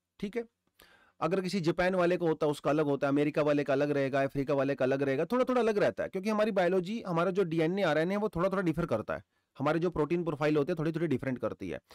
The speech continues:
इसका मतलब ये हुआ कि अमेरिका में अगर किसी महिला को ब्रेस्ट कैंसर है और इंडिया में किसी महिला को अगर ब्रेस्ट कैंसर है, दोनों के लिए आप सेम ट्रीटमेंट नहीं दे सकते। दोनों को अगर आप सेम मेडिसिन दोगे तो शायद दोनों के ऊपर उस मेडिसिन का असर थोड़ा अलग अलग हो सकता है।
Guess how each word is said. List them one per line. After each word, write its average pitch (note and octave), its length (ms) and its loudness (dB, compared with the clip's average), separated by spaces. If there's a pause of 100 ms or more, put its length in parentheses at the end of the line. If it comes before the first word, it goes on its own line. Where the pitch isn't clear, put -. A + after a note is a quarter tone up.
(320)
इसका G3 220 0
मतलब B3 320 2
ये A#3+ 140 2
हुआ E3 180 4
कि F#3+ 120 -2
अमेरिका G3 540 2
में A#3 140 4
अगर G#3+ 180 0
किसी G#3 220 -6
महिला F#3 300 2
को G3+ 140 2
ब्रेस्ट E3 300 0
कैंसर A#2+ 360 -2
है G#2 160 -8 (380)
और G#3 240 0
इंडिया G3+ 320 2
में B3 120 4
किसी A3 220 -4
महिला G3 320 2
को G3+ 80 0
अगर F#3+ 200 2
ब्रेस्ट D#3+ 280 0
कैंसर A#2+ 360 -2
है, G2+ 140 -10 (340)
दोनों G3+ 360 2
के A3+ 100 -6
लिए A3+ 100 0
आप A3 60 0
सेम A3 240 -2
ट्रीटमेंट F3 380 -2
नहीं B2 160 2
दे G#2+ 120 -2
सकते। - 400 -12 (280)
दोनों G3 300 2
को B3 60 2
अगर A#3+ 140 2
आप A#3 60 0
सेम A3+ 300 0
मेडिसिन A3 400 -2
दोगे F#3+ 240 2
तो G#3+ 120 -2
शायद F#3+ 280 0
दोनों G3 300 0
के F#3 80 -4
ऊपर F#3 180 0
उस G3 120 -6
मेडिसिन F3 380 -2
का F#3 100 0
असर E3 200 0
थोड़ा F3+ 260 -2
अलग D#3+ 280 2
अलग F3 160 4
हो C#3 180 -2
सकता - 320 -8
है। - 120 -16